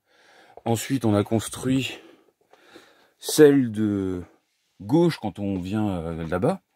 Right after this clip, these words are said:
Donc, il doit faire deux mètres vingt ou deux mètres trente de large, si je dis pas de bêtises. Voilà. Et puis ensuite, on a construit celle du fond, qui est un peu plus courte, qui fait un mètre soixante de large, si je dis pas de bêtises, à peu près.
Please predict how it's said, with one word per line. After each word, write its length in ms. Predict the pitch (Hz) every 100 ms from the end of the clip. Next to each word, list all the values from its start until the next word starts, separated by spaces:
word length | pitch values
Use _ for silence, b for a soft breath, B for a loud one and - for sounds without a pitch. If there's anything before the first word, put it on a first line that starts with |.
| B B B B B
Donc, 220 | 101 101 104
il 60 |
doit 120 | 104
faire 300 | 101 113 95
deux 220 | 92 117 135
mètres 280 | 135 117
vingt 240 | 107 123 135
ou 140 | 131
deux 100 | 113
mètres 180 | 117 110
trente 280 | - 127 120
de 80 | 110
large, 340 | 117 131 135
si 180 | 107 104
je 40 | 98
dis 80 |
pas 140 | 98 104
de 40 |
bêtises. 460 | 101 92 131 160 160 _ b b b b b b b b -
Voilà. 500 | 98 98 107 147 175 _ _ -
Et 160 | 104
puis 360 | 87 - 151 160
ensuite, 280 | 117 156 147
on 100 | 113
a 40 |
construit 380 | 117 110 151 135
celle 200 | - 151
du 100 | 117
fond, 280 | - 117 165 B B B B
qui 80 | 110
est 20 |
un 60 | 110
peu 120 | 151
plus 140 | 143
courte, 480 | 131 180 - - - _ _ b b b b
qui 160 | - 113
fait 440 | - 127 127 127
un 160 | 127 127
mètre 320 | 135 147 143
soixante 760 | - - - 147 139 190 202 156
de 80 | 131
large, 380 | 156 196 190 170
si 180 | -
je 60 | 127
dis 80 | 117
pas 100 | 127
de 60 |
bêtises, 240 | 113 120 156
à 40 |
peu 100 | 104
près. 280 | 101 131 156